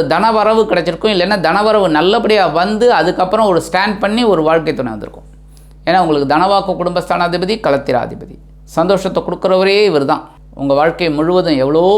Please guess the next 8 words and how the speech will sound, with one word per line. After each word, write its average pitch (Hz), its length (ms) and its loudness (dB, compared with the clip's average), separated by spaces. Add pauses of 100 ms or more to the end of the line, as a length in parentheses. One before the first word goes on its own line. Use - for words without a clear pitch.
பிரச்சனைகளுக்கு 180 760 -2
இடையில 170 240 0 (180)
சிக்கி - 320 -6 (140)
தவிச்சு 165 400 -2
அப்படியே 160 440 0
வந்துட்டு 175 340 -6
இருக்கீங்க. 160 300 -4 (1300)
இப்ப 139 160 -4